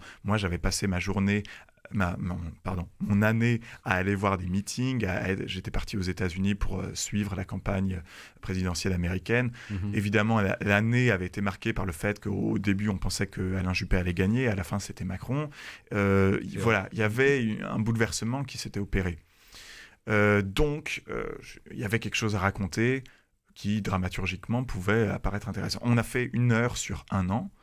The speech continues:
Speaker 1: et on s'est dit, on peut faire ça tous les ans. Et on peut faire ça sur tout le quinquennat d'Emmanuel Macron. Donc,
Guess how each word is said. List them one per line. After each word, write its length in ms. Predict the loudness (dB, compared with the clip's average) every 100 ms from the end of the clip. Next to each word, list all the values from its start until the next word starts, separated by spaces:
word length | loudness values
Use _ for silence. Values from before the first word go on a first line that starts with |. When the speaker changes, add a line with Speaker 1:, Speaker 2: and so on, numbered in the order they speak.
| -20 -8
Speaker 1:
et 80 | -6
on 60 |
s'est 120 | -4 -4
dit, 120 | -4
on 80 | -2
peut 100 | -4
faire 180 | -4
ça 120 | -4 -4
tous 160 | 0
les 200 | 0 0
ans. 120 | -2 -6 _ -8
Et 40 | -4
on 60 |
peut 100 | -2
faire 160 | -2 0
ça 120 | -2
sur 240 | -2 -10 -6
tout 100 | -4
le 60 |
quinquennat 340 | 0 0 2 2
d'Emmanuel 380 | 2 2 2 2
Macron. 400 | 0 -2 -4 -4 -8 -6
Donc, 220 | -6 -4